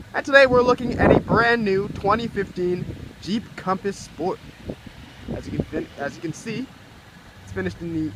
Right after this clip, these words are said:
deep cherry red crystal. Looks very nice in this color. In front, you can see we've got our daytime running lights with fog lights in below.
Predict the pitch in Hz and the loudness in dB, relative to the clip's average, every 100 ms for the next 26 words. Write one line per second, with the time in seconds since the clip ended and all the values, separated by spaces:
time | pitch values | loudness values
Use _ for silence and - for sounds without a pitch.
0 | - - 208 254 - - - 190 190 180 | -10 -10 -10 -10 -16 -16 -10 -6 -6 -6
1 | 151 151 165 165 - - - - 156 170 | -8 -6 -4 -4 -8 -10 -12 -10 -8 -10
2 | - - - - - - - - - - | -12 -20 -20 -20 -20 -20 -20 -20 -20 -20
3 | - - - - 160 147 127 143 165 156 | -20 -20 -20 -10 -8 -8 -8 -4 -2 -2
4 | 151 156 - 139 - 185 202 - - - | -4 -8 -8 -10 -2 2 2 0 -12 -18
5 | - - - - - - 160 - 185 185 | -16 -16 -16 -20 -20 -20 -18 -10 -8 -8
6 | 196 - 180 165 175 170 165 170 202 175 | -10 -14 -16 -14 -12 -12 -12 -12 -10 -12
7 | 170 165 165 175 175 156 175 175 175 170 | -12 -12 -12 -12 -14 -16 -10 -8 -8 -8
8 | 175 170 175 170 170 170 | -10 -10 -12 -8 -4 -4